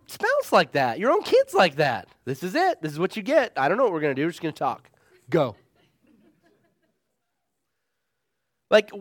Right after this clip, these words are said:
life's way more fun when you're out there just enjoying life and fellowshipping with each other, right?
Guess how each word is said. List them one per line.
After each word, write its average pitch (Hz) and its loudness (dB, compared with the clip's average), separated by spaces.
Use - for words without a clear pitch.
life's 220 4
way 233 6
more 208 6
fun 208 6
when 190 2
you're 180 2
out 180 4
there 175 2
just 165 -2
enjoying 208 4
life 190 2
and 156 -4
fellowshipping 202 -2
with 208 -4
each 208 -4
other, 214 0
right? 208 2